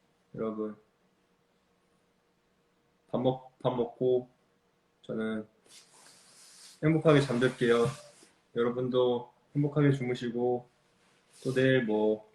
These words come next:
좀 더 일찍 올 수도 있고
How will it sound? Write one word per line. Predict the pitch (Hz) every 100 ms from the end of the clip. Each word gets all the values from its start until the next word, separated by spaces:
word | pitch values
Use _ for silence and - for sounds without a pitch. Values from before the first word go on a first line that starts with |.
| _ _ _ _ _ _ _ _ _ _ _ _ _ _ _ _ _ _ _ _ _ _ _
좀 | 147 156
더 |
일찍 | 127 123 151 147
올 |
수도 | 143 135 110
있고 | - 123 127 127 -